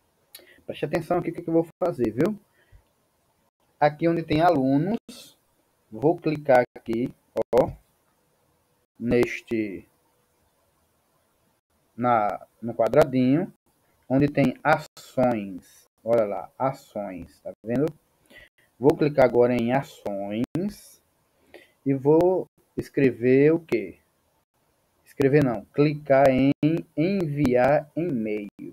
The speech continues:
Quando eu clico em enviar e-mail, ele vai abrir, como você está logado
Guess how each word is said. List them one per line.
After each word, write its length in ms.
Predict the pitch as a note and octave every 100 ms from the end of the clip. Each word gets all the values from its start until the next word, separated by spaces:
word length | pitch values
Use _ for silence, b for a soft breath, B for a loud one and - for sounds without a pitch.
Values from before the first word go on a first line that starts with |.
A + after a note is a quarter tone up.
| - _ _ _ _ _ _ _ _ _ _ _ b b _
Quando 200 | F#3+ A3
eu 60 | F#3+
clico 400 | C#3+ - C3+ C3+
em 80 | C3
enviar 260 | A#2 A#2+
e-mail, 560 | A2+ G#2+ A#2 C#3 C3 G#2
ele 180 | A#2+ A#2+
vai 220 | A#2 C#3
abrir, 600 | F3 C3 - A2+ G#2+ A#2+ B2
como 200 | D#3+ D3+
você 300 | C3+ C#3+ B2+
está 260 | - A#2 A2
logado 540 | A#2 G#2 G2+ A#2+ A#2